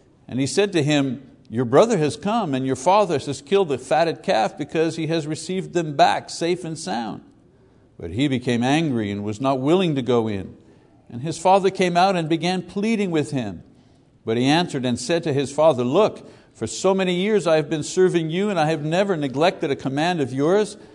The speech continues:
and yet you have never given me a young goat so that I might celebrate with my friends. But when this son of yours came, who has devoured your wealth with prostitutes,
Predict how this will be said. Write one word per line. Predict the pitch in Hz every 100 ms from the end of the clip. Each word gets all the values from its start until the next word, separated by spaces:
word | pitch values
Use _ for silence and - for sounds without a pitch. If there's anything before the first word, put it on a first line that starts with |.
| -
and | 143 156
yet | 180 208 208 - -
you | 139 160
have | 170 160
never | 190 185
given | 156 185 170 165
me | 196 185
a |
young | 160 185 185 156
goat | 202 233 233
so | 175
that | 160 156
I | 170
might | 185 151 139
celebrate | - 175 165 175 170
with | 151
my | 156 208
friends. | 233 139 123 147 175 - - _ _ _ _ _ _ -
But | 110
when | 160 170
this | 165 -
son | - 202
of | 240 143
yours | 143 139 175 185
came, | - 180 202 175 151 175
who | 156
has | 147 139
devoured | 123 123 135 165 190 147
your | 151 160
wealth | 139 170 185 -
with | 139 123
prostitutes, | - 170 214 - 156 - 151 180 -